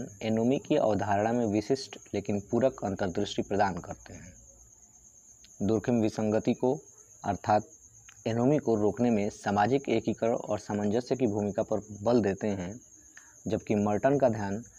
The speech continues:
सामाजिक लक्ष्यों और उन्हें प्राप्त करने के साधनों के बीच तनाव पर है, जिससे व्यक्तिगत अनुकूलन होता है। उनके सिद्धांत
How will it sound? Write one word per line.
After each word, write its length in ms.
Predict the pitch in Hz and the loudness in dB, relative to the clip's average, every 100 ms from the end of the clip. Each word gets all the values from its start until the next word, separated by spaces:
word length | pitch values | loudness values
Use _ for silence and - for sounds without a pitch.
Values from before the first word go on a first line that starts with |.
| - - - | -20 -20 -2
सामाजिक 400 | 113 104 98 - | 0 2 2 2
लक्ष्यों 460 | 110 117 - 139 160 - - - - | 2 0 -2 -2 -2 -6 -20 -18 -4
और 100 | 110 | 0
उन्हें 160 | 107 104 | 2 0
प्राप्त 500 | - 113 123 - - | 0 4 4 2 -2
करने 300 | 113 107 104 | 0 2 0
के 120 | 107 | -2
साधनों 540 | - - 95 98 120 | -2 0 0 2 0
के 180 | 135 135 | 2 2
बीच 380 | 123 107 107 - - | 4 2 0 -2 -2
तनाव 320 | 107 104 98 | 0 2 -2
पर 120 | - 85 | -2 -6
है, 200 | 87 90 - - - - - - - - - | -8 -18 -20 -20 -20 -20 -20 -20 -20 -20 -10
जिससे 300 | 101 107 - | -4 -2 0
व्यक्तिगत 480 | 101 110 - 117 135 | 0 2 0 0 0
अनुकूलन 460 | - 107 90 104 101 | -2 -2 -2 -2 -2
होता 300 | 110 110 92 | -2 -2 -2
है। 180 | 90 87 - - - - - - - - - - - - - - - - - - - - - - - - 135 | -6 -12 -20 -20 -20 -20 -20 -20 -20 -20 -20 -20 -20 -20 -20 -20 -20 -20 -20 -20 -20 -20 -20 -20 -20 -10 -2
उनके 240 | 117 117 | 0 0
सिद्धांत 580 | - 117 98 117 135 | 0 0 2 2 0